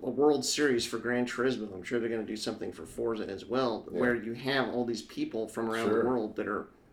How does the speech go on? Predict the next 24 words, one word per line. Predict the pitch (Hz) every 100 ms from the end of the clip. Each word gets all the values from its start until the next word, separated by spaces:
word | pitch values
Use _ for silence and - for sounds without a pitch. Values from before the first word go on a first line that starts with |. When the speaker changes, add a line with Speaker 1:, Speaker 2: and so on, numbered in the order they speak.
| _
Speaker 1:
like, | 104 107
the | 113
best | 98 113 -
of | 101
the | -
best. | 120 120 123 - 90
Speaker 2:
Yep. | 85 - - -
Speaker 1:
And, | 120 113 -
and, | 113 104 -
and | 110 107
the | 95 87 - - -
manufacturers | 131 127 123 131 127 120
of | 104
the | 107
wheels, | 120 127 123 123
you | 104
know, | 98
Fanatec, | - 117 113 123 117 113
Logitech, | 104 110 107 - 120 113 - - -
all | 110
these | 107
other | 110 101
companies | - 131 120 110
are | - 110